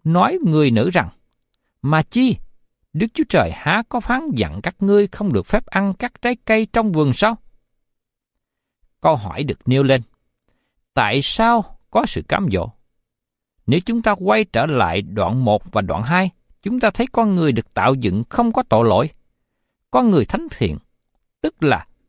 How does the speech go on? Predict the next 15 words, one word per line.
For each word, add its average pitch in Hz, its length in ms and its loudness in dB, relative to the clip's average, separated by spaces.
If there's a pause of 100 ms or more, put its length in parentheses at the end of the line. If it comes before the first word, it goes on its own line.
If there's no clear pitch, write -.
(140)
vô 185 180 2
tội." - 240 -2 (960)
Sự 175 160 2
thánh 262 220 -2
thiện 165 280 0
này 151 140 0
kéo - 220 -4
dài 143 360 2
đến 165 260 -2
khi - 180 -4
con 226 220 2
người 147 240 2
bị 85 140 -6
cám - 320 -2
dỗ. 107 200 2